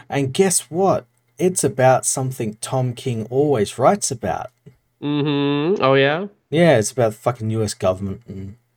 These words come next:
Speaker 2: Yeah, of course. Penguin
Speaker 1: Penguin
Speaker 2: ends up
Speaker 1: working for the U S government, being a C I A operative because, you know, Tom King was
Speaker 2: Reasons.
Speaker 1: one, and I'm sure he's
Speaker 2: Yeah.
Speaker 1: gonna have a wife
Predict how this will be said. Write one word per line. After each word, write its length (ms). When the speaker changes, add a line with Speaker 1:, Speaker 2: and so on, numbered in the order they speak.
Speaker 2:
Yeah, 180
of 120
course. 240
Penguin 340
Speaker 1:
Penguin 200
Speaker 2:
ends 100
up 100
Speaker 1:
working 300
for 100
the 120
U 140
S 120
government, 500
being 240
a 140
C 300
I 180
A 260
operative 480
because, 460
you 140
know, 180
Tom 300
King 160
was 100
Speaker 2:
Reasons. 220
Speaker 1:
one, 340
and 300
I'm 120
sure 240
he's 140
Speaker 2:
Yeah. 40
Speaker 1:
gonna 220
have 460
a 100
wife 800